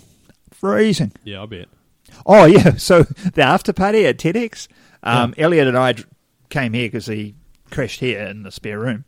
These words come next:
Speaker 2: Yep.
Speaker 1: And we walked up. Go, "Oh, it's only easy, easy ti-, Tiger. We'll walk up."
Speaker 2: Yep.
Speaker 1: We get up by the police station.
Speaker 2: Yeah.
Speaker 1: Poured down. The heavens opened. Like, we were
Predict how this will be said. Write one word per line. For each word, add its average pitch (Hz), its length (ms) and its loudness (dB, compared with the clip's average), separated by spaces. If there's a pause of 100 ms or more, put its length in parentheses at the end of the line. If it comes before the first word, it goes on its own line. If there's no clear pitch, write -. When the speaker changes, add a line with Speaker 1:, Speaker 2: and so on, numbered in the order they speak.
(140)
Speaker 2:
Yep. - 240 -12
Speaker 1:
And 117 500 -6 (300)
we 135 160 -8
walked 113 320 -6
up. 233 160 -8
Go, 131 120 -8
"Oh, 139 440 0
it's 127 180 -4
only 127 220 -2
easy, 110 400 -6
easy 131 240 -2
ti-, 113 340 -6
Tiger. 113 320 -6
We'll 104 100 -8
walk 123 240 0
up." 185 300 -4
Speaker 2:
Yep. 101 160 -6 (220)
Speaker 1:
We 147 120 -2
get 175 280 2
up 147 260 -2
by 131 160 2
the 117 80 -8
police 135 260 -4
station. 247 540 -6
Speaker 2:
Yeah. 117 140 -6 (760)
Speaker 1:
Poured 123 240 -4
down. 101 340 -4
The 110 200 -6
heavens 117 480 -4
opened. 117 500 -4
Like, 127 300 -4
we 135 220 2
were 113 320 0